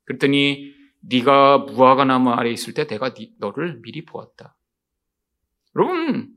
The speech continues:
그냥 지나가다 이렇게 마치 보신 것처럼 이야기를 하십니다. 아니, 그럴 수 있잖아요. 어떤 사람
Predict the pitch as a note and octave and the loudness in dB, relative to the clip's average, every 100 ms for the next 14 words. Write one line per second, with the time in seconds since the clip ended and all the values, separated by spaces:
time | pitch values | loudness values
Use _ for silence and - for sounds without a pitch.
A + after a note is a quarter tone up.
0 | _ _ A#3+ G4 - G3+ C4 C4 A#3 A3 | _ _ -6 -2 2 4 6 4 4 4
1 | - G#3+ E3 A3 - D3+ G#3+ G3 F#3+ F3+ | 2 0 -2 -4 -4 -2 0 0 0 -4
2 | E3+ B2+ C3 C3 C3 C3 C3+ _ _ _ | 0 0 0 -2 -4 -6 -10 _ _ _
3 | _ - - F3+ C#3 C3 D#3 C3+ - _ | _ -12 -8 -6 -6 -6 -6 -8 -14 _
4 | _ _ _ _ _ - G4+ G#4 D#4 C4+ | _ _ _ _ _ -4 -2 4 4 4
5 | C4+ C#4 B3+ A#3+ C4 A#3+ A3+ A3 A3 A3 | 4 6 6 6 4 4 4 4 4 2